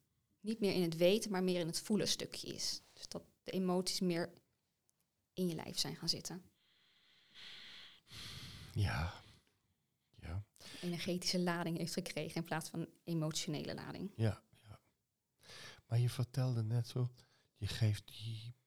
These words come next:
Speaker 2: door die eerste hulp om stress te kunnen handhaven. En stress is natuurlijk ook een best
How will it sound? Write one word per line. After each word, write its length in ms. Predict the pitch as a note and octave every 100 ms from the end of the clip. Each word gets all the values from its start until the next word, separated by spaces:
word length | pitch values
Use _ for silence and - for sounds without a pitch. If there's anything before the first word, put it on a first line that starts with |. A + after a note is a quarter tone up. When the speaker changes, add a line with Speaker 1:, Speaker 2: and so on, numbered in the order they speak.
| _ _ _ _ _
Speaker 2:
door 200 | - F2+
die 160 | - -
eerste 380 | A#2+ A2 - G#2+
hulp 360 | F2+ G2+ G2 -
om 280 | G2 F#2+ F#2+
stress 680 | - - - F#2 - - - _ _
te 120 | -
kunnen 340 | - G#2 E2+ D#2+
handhaven. 720 | F#2 F#2+ G2+ A2+ A2+ C3+ D3 - - - _
En 140 | - F#2+
stress 360 | - A#2 A2+
is 120 | A#2+
natuurlijk 380 | - G2+ G#2+ G2
ook 100 | F#2 G2+
een 320 | - - F#2+
best 400 | G#2 G#2 -